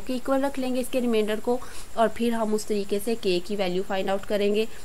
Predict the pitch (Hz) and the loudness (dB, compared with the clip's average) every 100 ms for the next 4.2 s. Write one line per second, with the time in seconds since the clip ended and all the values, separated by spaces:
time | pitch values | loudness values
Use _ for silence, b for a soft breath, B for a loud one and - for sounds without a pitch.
0 | B 220 220 214 - 220 - 208 196 202 | B -2 2 2 2 -2 2 4 4 4
1 | 226 220 233 214 220 214 208 226 214 208 | -2 0 0 4 4 4 -2 -2 0 2
2 | 208 196 196 208 208 - 190 190 - 202 | 2 2 2 0 0 0 2 2 -2 -2
3 | 196 196 196 196 208 240 240 208 - 220 | 0 2 2 2 2 2 0 -2 2 2
4 | 226 | 4